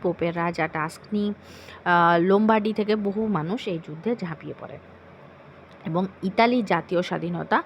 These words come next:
এবং উদারনৈতিক সরকার প্রতিষ্ঠার দাবি চারদিকে ছড়িয়ে পড়তে থাকে। নেক্সট ছিল জার্মানি, অর্থাৎ এক কথায় বলা যায় যে ফ্রান্সের ফেব্রুয়ারি বিপ্লব ইতালি এবং জার্মানির যে ঐক্য আন্দোলন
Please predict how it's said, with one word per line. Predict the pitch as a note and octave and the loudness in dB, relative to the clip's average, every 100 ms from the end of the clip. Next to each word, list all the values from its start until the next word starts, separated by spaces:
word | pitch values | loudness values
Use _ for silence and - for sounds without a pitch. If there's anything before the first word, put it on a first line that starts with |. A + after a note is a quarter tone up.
| - - - - | -4 -14 -14 -2
এবং | F#3 F#3+ | -2 0
উদারনৈতিক | G#3+ G#3+ B3+ C4+ C4+ B3 C4+ C4 | 0 4 4 4 -2 -4 -4 -6
সরকার | - G3+ E3 E3 E3 - | -4 0 0 -2 -6 -4
প্রতিষ্ঠার | F3+ A3+ G#3+ - F3 - - | -6 -6 -8 -8 -10 -10 -14
দাবি | E3+ D3+ G#3 - | -8 -6 -8 -6
চারদিকে | E3 C3 D3+ - G4 - | -6 -4 -10 -6 -6 -4
ছড়িয়ে | - C#3+ B2+ | -2 -2 -4
পড়তে | - - | -10 -16
থাকে। | - - - G3 - - - - - | -16 -16 -16 -18 -18 -20 -20 -16 0
নেক্সট | B3 B3+ - | 0 0 -2
ছিল | B3 A#3+ | 4 4
জার্মানি, | A3+ G#3 G#3 A3 | 6 4 2 0
অর্থাৎ | D#4 G#3+ B3+ C4 | -2 -4 -2 -4
এক | G3+ - | -4 -6
কথায় | G#3+ A#3+ | -4 -4
বলা | A#3 A3+ A3+ | -2 -4 -4
যায় | C4 C#4 | -6 -6
যে | A#3 G3+ - - | -6 -6 -8 -6
ফ্রান্সের | F#3+ G3 G#3+ C4+ A#3 | -4 -2 -4 -6 -6
ফেব্রুয়ারি | F3 F#3+ G#3+ G3+ | -8 -4 -2 -2
বিপ্লব | F3+ E3+ F3 F#3 | -6 -6 -8 -8
ইতালি | G3 F#3+ B3 B3+ | -10 -4 -2 -2
এবং | B3 A3+ G3+ | -4 -4 -4
জার্মানির | F3 E3 F3 G3 F3+ | -4 -4 -6 -8 -6
যে | F3 | -6
ঐক্য | E3 G3 - | -4 -6 -6
আন্দোলন | A#3 F3 D#3+ D#3+ | -8 -8 -8 -10